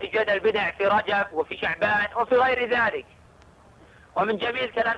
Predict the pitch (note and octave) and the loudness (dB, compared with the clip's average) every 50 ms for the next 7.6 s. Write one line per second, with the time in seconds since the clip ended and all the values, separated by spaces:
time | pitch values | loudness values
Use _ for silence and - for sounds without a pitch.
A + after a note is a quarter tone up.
0 | - - A3 - A3+ A#3+ A#3+ A#3 A3+ G#3 G#3 G#3+ G3 G3+ G#3+ G#3+ G#3+ G#3 G#3 G#3 | -4 -8 -6 -2 0 0 2 2 2 2 2 2 2 0 0 0 2 2 2 2
1 | G#3+ A3+ A3 G#3 G3 F#3 G3+ G3 - A#3+ - - B3 A#3+ A3 - A3+ A3 A3 A3+ | 2 2 4 4 2 0 -4 -6 -6 -4 0 0 0 0 0 0 -2 -2 0 0
2 | A3 - A#3 - - A3 - A3 A#3+ B3 A#3 - A3+ G#3 - G#3 G#3+ G#3+ G#3+ A3 | 0 0 -2 -2 -2 -2 0 2 2 2 2 0 -4 -4 -2 -2 -2 -2 -2 -2
3 | A3 A#3 A#3+ - - A3 A3 - - A3+ A3+ A3+ - E3 F#3 A3 A3 G#3 F#3 D#3+ | -2 -4 -2 0 0 0 0 0 0 -2 -2 -2 -4 -4 -2 -2 -2 -4 -8 -12
4 | D3+ _ - - - - - - A#3 A3+ D4 C#4+ D4 C4+ C4 A#3+ A#3 A3+ A3 A3+ | -14 _ -20 -20 -20 -20 -8 -2 0 0 2 2 0 0 2 0 0 0 0 0
5 | A3 G#3+ G3+ G3 G#3 G3 F#3+ F#3+ G3+ F3+ D#3 B2+ C3 B2+ - - B3+ D4 D#4 D#4 | 0 0 2 2 2 0 0 0 0 0 0 0 -2 -4 0 2 2 2 4 2
6 | D#4+ C#4+ C4 C4 - - B3 A#3 A#3+ A3 - A3+ G#3 G3+ G3 - F#3+ F#3+ G3 F#3+ | 2 0 -2 -2 -4 -2 -2 -2 -2 -2 -2 -2 -2 -2 -2 -2 -4 -2 0 2
7 | F3+ F3 E3 - E3+ D#3 D3+ C#3+ C3+ B2 A2 | 2 2 2 -2 -4 -6 -4 -4 -4 -4 -6